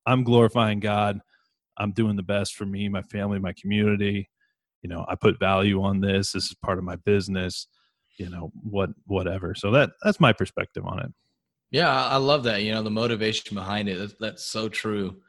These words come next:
Speaker 2: You know, we do have to make sure the motivation is, is the correct way. And, yeah, like, you know, you mentioned my podcast there, the, you know, "Trust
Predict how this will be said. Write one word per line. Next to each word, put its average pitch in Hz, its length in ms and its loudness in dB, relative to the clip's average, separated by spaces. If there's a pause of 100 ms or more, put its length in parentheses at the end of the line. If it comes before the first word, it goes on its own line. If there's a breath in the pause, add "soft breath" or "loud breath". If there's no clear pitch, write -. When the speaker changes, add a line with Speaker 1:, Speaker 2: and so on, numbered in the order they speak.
(300 soft breath)
Speaker 2:
You 92 80 -6
know, 98 60 -2
we 101 100 -2
do 104 140 -2
have 104 160 0
to 95 280 -2 (800 soft breath)
make 110 200 0
sure 113 280 0
the 104 100 -2
motivation 107 680 0
is, 101 280 -6
is 101 240 -4
the 98 40 -10
correct 101 360 -4
way. 98 640 -4
And, 107 100 -8
yeah, 101 240 0
like, 101 320 -4
you 107 140 -4
know, 98 200 -8
you 110 280 -6
mentioned 113 240 -2
my 104 100 -2
podcast 107 640 -2
there, 98 220 -2
the, 95 340 -4
you 104 80 -10
know, 95 60 -8
"Trust - 520 -6